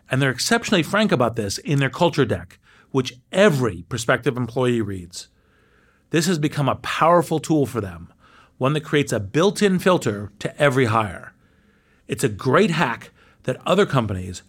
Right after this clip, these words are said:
would be smart to adopt, because the hiring process is a critical, but often overlooked, part of maintaining company culture. When you're growing and hiring fast,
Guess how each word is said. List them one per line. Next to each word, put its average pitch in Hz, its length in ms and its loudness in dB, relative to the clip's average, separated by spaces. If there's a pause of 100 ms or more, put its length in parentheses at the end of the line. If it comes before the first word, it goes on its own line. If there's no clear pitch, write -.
(120)
would 123 160 0
be 113 140 -2
smart 135 480 2
to 131 120 -2
adopt, 107 420 -8 (880)
because 123 300 0
the 123 60 -2
hiring 180 480 2
process 147 460 0
is 120 180 -6
a 120 80 0
critical, 113 680 -2 (340)
but 117 220 -10
often 147 380 2
overlooked, 208 560 0 (420)
part 151 260 4
of 131 80 2
maintaining 131 600 -2
company 135 400 -2
culture. 120 520 -6 (840)
When 139 160 0
you're 139 80 2
growing 170 400 4
and 202 120 2
hiring 196 320 4
fast, 92 520 -4